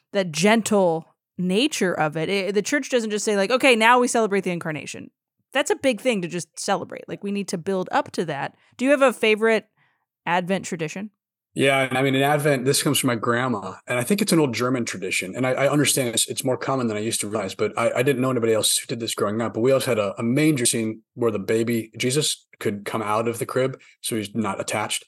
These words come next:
Speaker 2: And so, um, he was not in there for all of Advent, and we would have a big pile of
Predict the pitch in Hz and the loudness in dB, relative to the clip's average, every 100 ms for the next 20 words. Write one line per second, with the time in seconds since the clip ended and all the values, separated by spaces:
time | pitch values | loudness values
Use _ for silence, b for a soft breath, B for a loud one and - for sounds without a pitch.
0 | b b _ _ 131 120 - 117 107 - | b b _ _ 0 2 4 4 4 2
1 | 113 104 101 - _ - - 131 110 123 | -2 -2 -6 -10 _ -6 0 2 2 2
2 | 120 131 143 131 107 107 - 123 117 107 | 2 2 2 2 0 0 0 2 2 2
3 | 107 117 101 95 82 b b b 123 123 | 2 -2 -4 -10 -14 b b b -4 2
4 | 135 131 120 113 117 104 117 110 104 101 | 4 4 4 0 -2 -4 -2 0 0 0
5 | - | -4